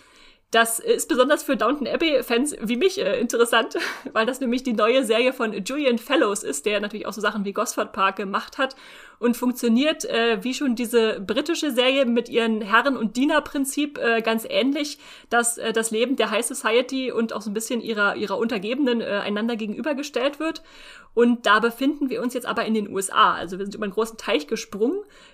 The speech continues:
äh, ist aber noch ein bisschen eher angesiedelt, nämlich achtzehnhundertdreiundachtzig.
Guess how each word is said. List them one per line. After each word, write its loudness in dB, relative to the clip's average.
äh, 2
ist -2
aber 2
noch 2
ein 0
bisschen -4
eher 4
angesiedelt, -2
nämlich -2
achtzehnhundertdreiundachtzig. -2